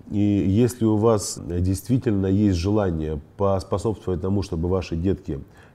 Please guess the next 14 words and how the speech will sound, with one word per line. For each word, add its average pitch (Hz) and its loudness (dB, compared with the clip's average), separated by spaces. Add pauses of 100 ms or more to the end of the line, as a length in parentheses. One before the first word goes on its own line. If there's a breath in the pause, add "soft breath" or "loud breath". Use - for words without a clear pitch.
кесарята, 87 -2 (320 loud breath)
были 85 2
счастливыми 104 -2
детьми, 82 -4
пробуйте, 104 0
пожалуйста, 80 -4 (120)
эту 87 -4
практику, 104 -4
наблюдайте 92 0
за 85 0
изменениями 85 0
в 76 -10
своих 90 -2
детях 117 -2